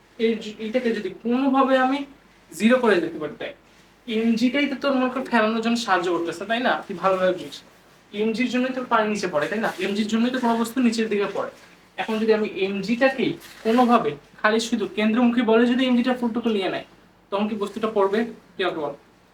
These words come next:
যে একটা বস্তু ঘোরানোর জন্য এমভি স্কয়ার by আর বা একটা কেন্দ্রমুখী বলের প্রয়োজন হয়, তাই না? সেই এমভি স্কয়ার by আরটাই যদি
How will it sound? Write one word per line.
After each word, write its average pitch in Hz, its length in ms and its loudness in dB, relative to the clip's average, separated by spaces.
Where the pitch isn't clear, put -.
যে 359 80 2
একটা 180 220 -6
বস্তু - 160 -4
ঘোরানোর 214 360 4
জন্য 214 140 0
এমভি 208 260 0
স্কয়ার 214 260 0
by 233 100 2
আর 208 160 2
বা 202 100 -2
একটা - 160 -10
কেন্দ্রমুখী 214 380 2
বলের 196 280 6
প্রয়োজন 151 280 2
হয়, 139 160 -8
তাই 220 160 -4
না? 175 60 0
সেই 196 200 -2
এমভি 175 240 2
স্কয়ার 247 300 -2
by 202 80 4
আরটাই 175 360 0
যদি 214 160 -2